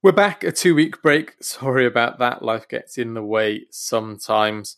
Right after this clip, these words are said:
We're looking forward to the Leeds game on Saturday and reflecting on that two one loss to Brentford yesterday.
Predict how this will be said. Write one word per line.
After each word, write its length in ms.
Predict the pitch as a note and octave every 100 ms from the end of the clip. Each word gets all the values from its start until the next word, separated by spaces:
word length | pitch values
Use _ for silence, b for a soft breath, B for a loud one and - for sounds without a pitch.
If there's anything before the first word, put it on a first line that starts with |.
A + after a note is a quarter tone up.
| B B B -
We're 100 | E3+
looking 220 | F3 D#3
forward 480 | - E3 C#3+ C3 -
to 140 | - A#2
the 100 | A#2+
Leeds 380 | A#2+ A#2 G2+
game 380 | - A#2+ A#2 A2 -
on 240 | A2 G2+
Saturday 720 | - A2+ - - G#2+ G#2+ G#2+
and 140 | A#2+ B2+
reflecting 500 | - C3 - A#2+ A2
on 100 | G#2+
that 220 | G#2 -
two 280 | - A#2 G#2+
one 360 | G#2+ G#2+ G#2 - -
loss 500 | G#2+ G#2 - - - -
to 220 | A2+ G#2+ - _ _ _
Brentford 580 | B2 A#2 - - G#2+ G2 - -
yesterday. 720 | A2 - - A2 G#2 G2+